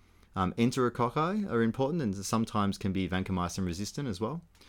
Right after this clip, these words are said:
Um, coag negative staph, um, are actually quite common, eleven percent, and are actually, I think,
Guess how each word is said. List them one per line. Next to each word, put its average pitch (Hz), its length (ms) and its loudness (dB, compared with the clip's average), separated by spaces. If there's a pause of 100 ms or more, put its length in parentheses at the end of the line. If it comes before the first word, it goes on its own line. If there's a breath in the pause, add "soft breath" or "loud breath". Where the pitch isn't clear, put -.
(360 loud breath)
Um, 98 400 4
coag 120 300 4
negative 104 420 4
staph, - 640 -4
um, 98 240 2
are 104 80 0
actually 120 220 -2
quite - 220 0
common, 147 280 -2
eleven 113 240 4
percent, 143 480 -2
and 104 160 2
are 101 100 2
actually, 151 440 2 (420 soft breath)
I 120 60 -2
think, 180 260 0